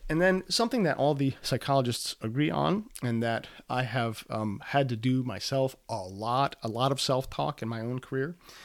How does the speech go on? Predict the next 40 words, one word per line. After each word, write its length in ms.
um, 300
is 280
don't 600
compare 420
your 300
insides, 720
uh, 200
to 160
other 140
people's 320
outsides. 640
Um, 340
and 140
in 100
general, 440
uh, 260
don't 220
compare 280
so 140
much. 300
Uh, 280
and 160
I 60
know 160
telling 300
that, 260
telling 240
social 360
animals 440
not 260
to 140
be 120
social 500
and 160
to 80
compare 280
themselves 400
to 120
others 280
is 180